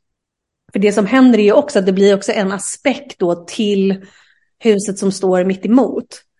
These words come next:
Och det kanske också blir någon typ av så här blockering eller begränsning utav te-, teman som har det huset till. I ditt fall, Nosiba, så är tolfte huset,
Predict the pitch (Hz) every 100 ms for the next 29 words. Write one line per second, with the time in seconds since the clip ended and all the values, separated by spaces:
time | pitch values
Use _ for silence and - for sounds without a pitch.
0 | _ _ _ 226 202 220 202 - 262 262
1 | 262 208 196 190 190 180 180 185 180 170
2 | 185 - - 233 220 196 196 190 185 180
3 | 190 180 170 180 185 185 180 185 - 175
4 | 175 185 170 - 175 170 - - 202 180
5 | 180 - - _ - 202 180 175 175 160
6 | 185 180 175 170 165 269 220 170 190 170
7 | 170 - - 294 - 359 - _ _ _
8 | _ _ _ _ _ _ _ 285 220 262
9 | 277 285 247 208 196 185 180 175 226 -
10 | _ _ _ _ - - 185 208 202 185
11 | - 208 247 254 226 196 - 175 180